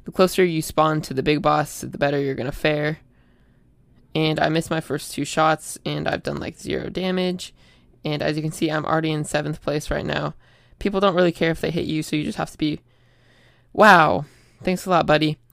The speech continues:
So I got six out of ten. Just usually there aren't that many Colts in the lobbies. There's usually, like, seven or eight, and they're usually not as experienced. But as you can see, look, we have a nine hundred, uh, eleven hundred, just lots of different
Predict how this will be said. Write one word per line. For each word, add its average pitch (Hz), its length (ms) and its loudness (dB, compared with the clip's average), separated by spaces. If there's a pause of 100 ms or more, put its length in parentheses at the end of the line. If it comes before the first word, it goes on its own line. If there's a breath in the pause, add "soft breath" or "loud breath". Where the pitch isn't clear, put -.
So - 140 2
I 202 80 8
got 208 180 4
six - 240 0
out 160 140 2
of 151 100 0
ten. 156 400 0 (420 soft breath)
Just - 400 0
usually 208 340 2
there - 260 4
aren't 175 220 4
that 160 180 4
many 151 240 0
Colts 139 460 -2
in 143 200 -4
the 127 100 -4
lobbies. 147 440 2
There's 139 200 -6
usually, 143 260 -4
like, - 200 -6
seven 156 380 0
or - 60 -4
eight, - 260 2 (320 soft breath)
and 175 120 2
they're 180 80 8
usually 190 200 2
not 185 160 4
as 175 120 0
experienced. 165 580 -2
But 175 300 8 (200)
as 196 160 8
you 196 60 -2
can 175 120 2
see, 165 280 4
look, 156 260 -2
we 170 100 4
have 180 140 4
a - 60 4
nine 170 240 4
hundred, 170 380 2 (500 soft breath)
uh, 151 220 4 (200)
eleven 175 360 6
hundred, 175 520 4 (320 soft breath)
just - 380 2 (240)
lots 190 240 8
of 180 240 0 (160)
different 165 380 2